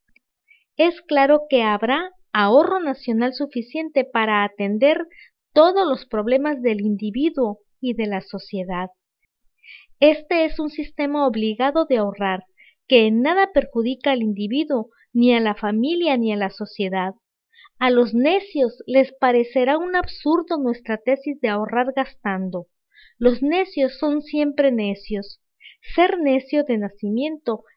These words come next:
es una enfermedad incurable. Los necios son sabios hasta que hablan. Para desgracia de la sociedad, en la naturaleza humana hay generalmente más del necio que del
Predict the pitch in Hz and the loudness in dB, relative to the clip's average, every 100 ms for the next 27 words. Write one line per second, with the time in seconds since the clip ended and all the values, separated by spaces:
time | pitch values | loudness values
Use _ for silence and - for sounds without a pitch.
0 | _ 294 302 320 330 320 294 233 214 214 | _ -2 -2 -4 -4 -4 -2 -2 0 0
1 | 262 277 240 208 185 170 175 180 175 _ | 0 -2 -2 -4 -4 -6 -6 -10 -12 _
2 | _ _ _ - _ 240 240 233 262 320 | _ _ _ -20 _ 2 2 2 0 2
3 | 370 - 262 226 - - _ - - 320 | -2 -2 -2 -2 -6 -20 _ -8 -4 -2
4 | 339 - 330 339 294 277 - _ 254 - | -4 -2 0 2 0 0 -4 _ -8 -4
5 | 226 - 208 196 202 214 220 202 - _ | -8 -6 -4 -2 -2 -2 -4 -4 -10 _
6 | _ _ _ 247 247 254 269 240 285 330 | _ _ _ 2 4 4 2 2 2 2
7 | 359 359 311 240 208 - 208 - 214 240 | 0 -2 0 -2 -4 -6 -10 -6 -2 0
8 | 269 277 233 202 196 196 196 208 285 294 | 0 -2 -2 -2 -4 -4 -2 2 0 0
9 | 294 233 277 320 254 202 - - _ 285 | -2 0 0 -2 -2 -4 -10 -20 _ 0
10 | 302 - 349 262 247 285 285 285 277 277 | 0 0 -2 0 0 0 0 -2 2 2
11 | 240 240 269 359 320 294 254 247 311 370 | 2 2 2 0 -2 -2 0 0 -2 -6
12 | - 262 247 220 202 | -4 -4 -2 -4 -4